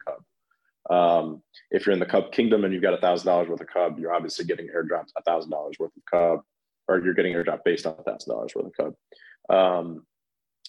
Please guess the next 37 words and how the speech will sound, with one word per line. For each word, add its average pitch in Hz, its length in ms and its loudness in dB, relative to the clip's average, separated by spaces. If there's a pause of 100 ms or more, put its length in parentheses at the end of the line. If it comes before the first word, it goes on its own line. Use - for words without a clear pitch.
so 101 260 4
that's 104 380 0
literally 104 380 4
the 90 120 -8
process 104 460 -2
for 95 200 -8
getting 95 320 -8
the 90 60 -8
airdrop 95 500 0
is 90 120 -10
as 87 160 -8
simple 90 320 -6
as 82 160 -10
buy 92 240 0
Cub, 92 300 2 (280)
stake - 320 -2
it 98 80 -2
in 92 140 -8
one 92 140 0
of 82 100 -6
the 82 80 -14
three 92 180 -4
places, 87 640 -6 (300)
and 85 160 -8
just - 400 -8
wait 90 240 0
until 90 160 -2
the - 60 0
airdrop 87 380 0
starts. - 520 0 (360)
Then 98 120 2
there's 95 160 0
gonna 98 100 2
be 95 120 2
an 92 60 2
airdrop 87 480 0
page. 87 580 -2